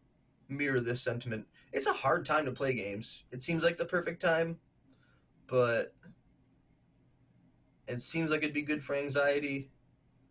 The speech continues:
But honestly, sometimes I just can't play these games right now, man. I have more time than anyone right now to play video games.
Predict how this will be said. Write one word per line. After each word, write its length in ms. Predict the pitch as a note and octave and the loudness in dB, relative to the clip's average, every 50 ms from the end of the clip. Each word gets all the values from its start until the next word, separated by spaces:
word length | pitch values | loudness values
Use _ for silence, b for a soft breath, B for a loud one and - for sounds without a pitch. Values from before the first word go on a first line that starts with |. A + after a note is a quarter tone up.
| _ _ _ _ _ _ - | _ _ _ _ _ _ -2
But 100 | - C3 | 0 2
honestly, 680 | C3+ C3+ C3+ C3+ C3+ - - B2+ B2+ B2 B2 A#2+ B2 B2+ _ _ _ _ _ _ _ - - _ _ _ _ _ _ _ _ _ _ _ _ _ _ _ | 4 6 4 4 2 0 0 0 0 0 0 -2 -6 -8 _ _ _ _ _ _ _ -20 -20 _ _ _ _ _ _ _ _ _ _ _ _ _ _ _
sometimes 400 | - - C3 - F3+ A#3+ - B2+ | -4 -2 -2 -2 0 -2 0 2
I 100 | A2+ G#2 | 2 2
just 120 | G#2+ - - | 2 0 0
can't 180 | C#3 B2+ A#2+ | 0 0 0
play 100 | - C#3+ | 2 0
these 200 | C3+ C3 B2+ A2+ | 0 0 0 -2
games 300 | A2+ B2 C3+ D3 C3 G#2+ | 0 0 0 0 0 0
right 140 | G#2 G#2 F#2+ | 0 0 0
now, 160 | F#2+ G2 G2+ | 0 -2 -4
man. 240 | G2+ A2 A2 A2+ - - - | -2 -4 -4 -4 -4 -2 2
I 140 | - F3 F3+ | 4 6 6
have 120 | D#3 A2+ | 6 4
more 160 | A#2+ C3 C3+ | 4 2 2
time 220 | C3+ C#3+ C3 B2+ A#2+ | 2 2 2 2 2
than 100 | A2+ A#2+ | 2 2
anyone 300 | C3 B2+ A#2 G#2+ G#2 A2 | 2 2 2 0 -2 -2
right 160 | A2 G#2 G#2+ | -2 -2 -2
now 300 | G#2+ G#2 G#2 G#2+ G#2+ - _ _ - | -2 -2 -2 -4 -4 -8 _ _ -10
to 100 | - B2+ | -8 -6
play 240 | B2 C3 B2 A2+ A2+ | 0 0 0 0 0
video 240 | A2 A#2+ A2+ A2+ A2 | -2 -2 -2 -2 -2
games. 400 | A2 G#2+ G#2+ A2 G#2+ - - | -2 -2 -4 -4 -6 -8 -10